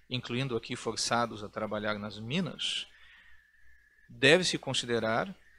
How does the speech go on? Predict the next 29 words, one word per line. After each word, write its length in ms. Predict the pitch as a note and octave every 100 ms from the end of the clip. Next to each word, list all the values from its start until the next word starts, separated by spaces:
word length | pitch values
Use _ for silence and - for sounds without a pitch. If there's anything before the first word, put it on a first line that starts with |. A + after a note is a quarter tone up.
| - - -
o 320 | C3+ C3 B2
juízo 640 | G#2+ A#2+ B2+ A#2 A#2+ A2+
reflexo 720 | G#2 A2+ - C3 F3+ - - B2+ - - - - - -
de 100 | A2+
que 120 | -
os 200 | C3 A#2
índios 640 | C3+ D3+ F3+ G#3+ - - - - - - - -
deveriam 440 | C3 B2+ C3 F3+
ser 220 | F3+ C#3+
convenientemente 1000 | C3+ C3 B2+ A2+ F#3+ F#3+ C#3+ C3 A#2+ A#2+
forçados 600 | - A2 G#2+ A#2 G#2+ G#2
a 40 | G#2
trabalhar, 640 | - A2 C#3+ C3 C3 F3 - - - - - -
mas 140 | B2+
no 100 | D3+
caso 320 | - D#3+ E3
de 120 | C3+
eles 160 | C3+ B2
trabalharem 560 | - A#2+ A#2+ A#2 A#2 B2
nas 240 | B2 A2+
minas, 320 | B2 D3+ C3
eles 240 | C#3 C#3 C3
não 280 | D3 G#3+
deveriam 460 | D4 D3 A#2 A2 C3
ser 220 | C3 B2
obrigados 560 | A#2 A2+ G#2+ A2 A2+ A2+
a 40 |
pagar 360 | - G#2+ G#2 G#2
taxas. 600 | - - - - -